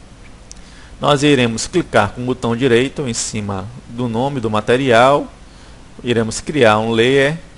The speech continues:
de reflexão e botão direito novamente, criar um layer de refração. No layer de reflexão,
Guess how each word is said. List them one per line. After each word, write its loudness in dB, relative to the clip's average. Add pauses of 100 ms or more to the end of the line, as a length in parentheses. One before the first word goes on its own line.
(240)
de -6
reflexão -2 (800)
e -4
botão -2
direito 0
novamente, -4 (840)
criar 4
um -2
layer 2
de -4 (160)
refração. -4 (920)
No 2
layer 8
de -4
reflexão, -2